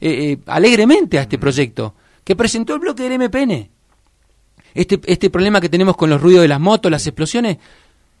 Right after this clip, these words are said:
Speaker 1: el jueves que viene se vota la ordenanza, ya
Speaker 2: De-,
Speaker 1: está el despacho
Speaker 2: desde,
Speaker 1: armado.
Speaker 2: desde el año pasado venís con
Speaker 1: Desde
Speaker 2: eso,
Speaker 1: el
Speaker 2: ¿o
Speaker 1: año
Speaker 2: antes?
Speaker 1: pasado venimos
Speaker 2: Desde el año
Speaker 1: pujando y
Speaker 2: pasado.
Speaker 1: pujando.
Speaker 2: Mm.
Speaker 1: Se cristaliza este jueves. No el mes que viene, este jueves se cristaliza porque ya está el despacho armado.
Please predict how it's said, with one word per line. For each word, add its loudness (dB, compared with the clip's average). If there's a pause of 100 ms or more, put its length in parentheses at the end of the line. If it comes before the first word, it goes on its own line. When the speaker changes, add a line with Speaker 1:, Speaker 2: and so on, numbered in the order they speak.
(380)
Speaker 1:
el 4
jueves 4
que -2
viene 2
se 0
vota 4
la 2
ordenanza, 0
ya 2
Speaker 2:
De-, 0
Speaker 1:
está 4
el 4
despacho 4
Speaker 2:
desde, 2
Speaker 1:
armado. 4
Speaker 2:
desde 0
el -6
año -4
pasado -4
venís -12
con -12
Speaker 1:
Desde 0
Speaker 2:
eso, 0
Speaker 1:
el 0
Speaker 2:
¿o 4
Speaker 1:
año 4
Speaker 2:
antes? -2
Speaker 1:
pasado 6
venimos 4
Speaker 2:
Desde -2
el 2
año 0
Speaker 1:
pujando 4
y -2
Speaker 2:
pasado. -8
Speaker 1:
pujando. -2
Speaker 2:
Mm. -16 (560)
Speaker 1:
Se -6
cristaliza -2
este -8
jueves. -2 (360)
No -2
el -8
mes -6
que -6
viene, -2
este -10
jueves 0
se -6
cristaliza -4
porque -4
ya -4
está -4
el 0
despacho -2
armado. -6